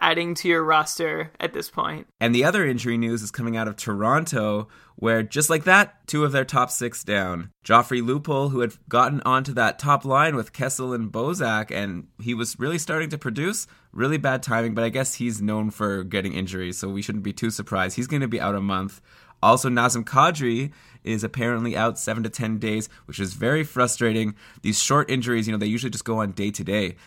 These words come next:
Speaker 2: You can't even do anything with them. You don't know if you should drop them or not. Some leagues are lucky enough to have I R plus. But okay, looking at the Leafs, Lupul and Kadri are out, and they played last night, did not play very well.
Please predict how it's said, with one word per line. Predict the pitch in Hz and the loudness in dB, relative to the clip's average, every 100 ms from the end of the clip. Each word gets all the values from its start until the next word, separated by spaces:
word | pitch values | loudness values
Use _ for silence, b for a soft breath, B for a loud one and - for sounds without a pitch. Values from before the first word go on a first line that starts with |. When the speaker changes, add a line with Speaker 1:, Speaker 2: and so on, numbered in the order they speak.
| b | b
Speaker 2:
You | 92 | -12
can't | - 107 110 | -4 -2 0
even | 104 92 | -2 -2
do | 98 113 | -2 0
anything | 113 95 90 | -2 -4 -6
with | 90 | -6
them. | 90 87 | -6 -6
You | 85 | -4
don't | 92 | -4
know | 98 95 | -4 -4
if | - | -8
you | |
should | - | -10
drop | 80 95 95 | -4 -4 -2
them | 98 | -4
or | |
not. | 98 95 92 - | -2 -2 -4 -4
Some | - 120 | -2 0
leagues | 120 104 | 0 0
are | |
lucky | 101 101 101 | -2 -2 -4
enough | 98 | -4
to | - | -4
have | 95 95 - | -6 -4 0
I | 95 | 0
R | 95 | 0
plus. | 90 - 98 95 - - b b b | -4 -4 -2 -2 -8 -12 b b b
But | 107 | 2
okay, | 113 110 87 - b | 2 2 -6 -8 b
looking | - 123 139 | -6 -2 -2
at | |
the | 131 | -4
Leafs, | 123 117 113 - - - | -2 -2 -2 -6 -10 -6
Lupul | 98 143 156 151 | -2 0 4 4
and | 113 113 | 2 -2
Kadri | 143 113 110 107 | 4 4 2 0
are | 92 - | 0 4
out, | 117 147 156 - b b b | 6 4 0 -12 b b b
and | 98 107 107 | -4 -2 -2
they | 95 | -4
played | 92 113 123 | -4 -4 -2
last | 120 110 110 | 0 -2 -2
night, | 113 101 101 - _ - | -2 -2 -2 -8 _ -8
did | 98 90 | -4 -2
not | 92 117 151 | 0 0 0
play | - 127 127 | 0 2 2
very | 120 120 | 2 2
well. | 120 113 95 98 117 | 0 0 -2 -2 -6